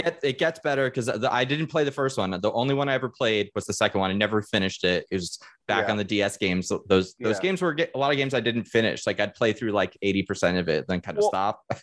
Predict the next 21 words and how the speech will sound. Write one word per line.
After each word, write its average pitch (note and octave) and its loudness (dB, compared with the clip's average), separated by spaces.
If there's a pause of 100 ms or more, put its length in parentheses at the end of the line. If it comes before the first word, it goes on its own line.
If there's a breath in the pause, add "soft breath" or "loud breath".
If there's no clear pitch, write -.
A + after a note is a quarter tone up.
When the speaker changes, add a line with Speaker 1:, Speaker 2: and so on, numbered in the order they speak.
(120)
Speaker 1:
<laughs> - -16
Speaker 2:
yeah. A3+ 0
So, - -6
so B3+ 0
far, G3 -2
like, C#3+ 0 (580)
based F#3 2
upon E3 0
what D3 2
I've C#3 0 (340)
played, D3 -2 (840)
um, A2 0 (720)
I D#3 2 (200)
don't D#3+ 2
understand D3 -4
the A#2+ 4
hype C3 0
for F3 -8
this E3+ -2
game G3+ -6 (240)
Speaker 1:
Sure. - 2